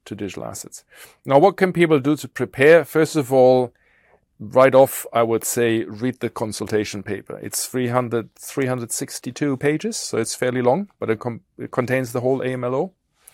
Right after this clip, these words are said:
So read that, and that will show people what they don't know. They will read terms that they don't know. They will read a paragraph they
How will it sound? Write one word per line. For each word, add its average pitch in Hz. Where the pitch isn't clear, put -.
So 170
read 165
that, 147
and 139
that 139
will 151
show 147
people 139
what 123
they 117
don't 113
know. 95
They 113
will 113
read 123
terms 131
that 117
they 120
don't 117
know. 117
They 110
will 104
read 110
a 117
paragraph 113
they 104